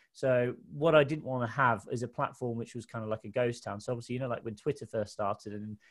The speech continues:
you remember there was loads of profiles that just had, like, like, a little egg? Uh, so we just didn't wanna basically get a load of Twitter eggs all over the platform. So we wanted to make sure that, you know, people were actually engaged with it. They were spending time creating a profile and, um, you know, telling,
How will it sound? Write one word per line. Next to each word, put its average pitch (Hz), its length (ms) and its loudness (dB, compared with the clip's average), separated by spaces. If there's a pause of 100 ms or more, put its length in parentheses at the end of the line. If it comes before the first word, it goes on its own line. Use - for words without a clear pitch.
(140)
you 156 80 0
remember 143 240 4
there 127 120 4
was 123 120 0
loads 131 160 4
of 127 60 -8
profiles 120 400 4
that 107 80 -6
just 113 180 -8
had, 110 120 -4
like, 113 160 -2
like, 110 180 -4
a - 20 -4
little 117 240 -2
egg? 107 260 0 (560)
Uh, 120 300 6
so 127 220 4
we 131 100 4
just 143 180 -4
didn't 151 180 4
wanna 127 200 2 (100)
basically 123 380 4
get 127 160 2
a - 40 -2
load 117 120 4
of 104 100 -2
Twitter 113 320 -2
eggs 104 220 0
all 110 140 2
over 110 160 2
the 104 60 -4
platform. - 380 -4
So 117 120 -8
we 120 40 -4
wanted 139 160 -4
to 123 60 -8
make 117 160 -2
sure 120 240 0
that, 110 80 -4 (220)
you 120 100 -8
know, 95 100 -8 (120)
people 117 240 -2
were 120 80 4
actually - 260 -4
engaged 113 380 0
with 113 100 0
it. 117 160 2
They 110 60 0
were 113 60 0
spending 117 280 0
time 117 240 -2
creating 120 460 -2
a - 20 -8
profile 110 580 0 (400)
and, 113 480 2
um, 110 380 0
you 127 140 -2
know, 98 160 -2 (280)
telling, 131 480 -2